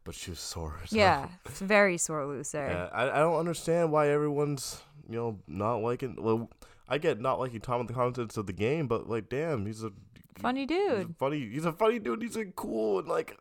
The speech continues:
Speaker 1: he's nice. He
Speaker 2: Uh-huh.
Speaker 1: tries to be nice. It's like, listen, like, ah, just, like, <sighs> like, Ricky not, like, shaking his hand. That
Speaker 2: The
Speaker 1: was
Speaker 2: thing
Speaker 1: lo-,
Speaker 2: that
Speaker 1: that was low.
Speaker 2: Yeah.
Speaker 1: Natalie not hugging him. That was low. It's like, damn, guys, like, stop being mean to Tom Green.
Speaker 2: The thing that pissed me off the most is that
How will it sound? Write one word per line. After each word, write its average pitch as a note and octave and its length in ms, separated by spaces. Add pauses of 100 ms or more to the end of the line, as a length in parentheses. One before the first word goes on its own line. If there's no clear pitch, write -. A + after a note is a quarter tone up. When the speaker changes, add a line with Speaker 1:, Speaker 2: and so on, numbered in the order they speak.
(100)
Speaker 1:
he's F#3+ 320
nice. G3 420
He A#3 80
Speaker 2:
Uh-huh. A3+ 140
Speaker 1:
tries G#3+ 300
to - 100
be G3 160
nice. - 420
It's C3 160
like, D3+ 240
listen, E3+ 380
like, C3 300 (180)
ah, B2 260
just, C3+ 140
like, D#3+ 260 (840)
<sighs> - 320
like, G#2 160
Ricky B2+ 240
not, C#3+ 260
like, A#2 220
shaking A2 340
his - 100
hand. A#2+ 500 (160)
That - 60
Speaker 2:
The A3+ 60
Speaker 1:
was A#3 60
Speaker 2:
thing F4 120
Speaker 1:
lo-, C5+ 120
Speaker 2:
that - 140
Speaker 1:
that - 80
was A2 100
low. G#2+ 500 (120)
Speaker 2:
Yeah. B3 380
Speaker 1:
Natalie A#2 180
not G2+ 220
hugging G#2+ 280
him. G#2 240
That D#2+ 100
was G#2 100 (120)
low. G#2 300
It's G2 100
like, G#2+ 120 (120)
damn, D3 240
guys, G#2+ 260
like, G2 160
stop - 200
being D#3 160
mean B2 160
to A2 80
Tom G2 260
Green. E2+ 160
Speaker 2:
The A#3 100
thing D#4+ 220 (100)
that G#4+ 140
pissed B3+ 260
me G3+ 140
off E3+ 220
the E3+ 100
most D#3+ 560
is G3+ 160
that G3 320